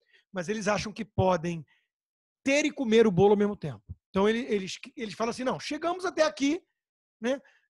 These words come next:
É, ou eles, ou eles desprezam o passado e, e criam uma narrativa de que o iluminismo iluminou o que era apenas escuridão,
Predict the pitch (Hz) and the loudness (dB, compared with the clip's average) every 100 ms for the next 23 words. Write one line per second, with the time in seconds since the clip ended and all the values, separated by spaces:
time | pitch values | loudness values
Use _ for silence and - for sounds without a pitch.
0 | _ 247 220 220 277 269 330 339 262 294 | _ -2 0 0 0 2 4 2 -2 -4
1 | 294 294 277 285 330 214 247 - - 226 | -6 -6 -2 -2 -2 -6 -6 -8 -6 -2
2 | 247 277 240 262 277 _ _ _ _ _ | 2 2 2 -2 -4 _ _ _ _ _
3 | 220 - 190 - 190 226 320 359 _ _ | -2 0 0 2 2 4 2 0 _ _
4 | _ 262 214 214 247 240 - 226 269 269 | _ 0 2 2 0 -4 -4 0 2 2
5 | 226 202 196 202 196 185 208 208 185 170 | 0 0 2 4 4 2 2 4 2 0
6 | - 196 190 190 185 196 190 220 226 185 | -4 -6 -4 -4 -4 -6 -6 -6 -6 -6
7 | 202 202 208 196 202 208 180 - _ - | -4 -2 -2 2 6 6 4 -2 _ -8
8 | 226 - 214 202 196 196 202 196 175 - | -8 -4 0 2 2 0 0 2 0 -4
9 | 214 - 226 208 185 202 359 | -8 -2 -2 0 0 -2 -4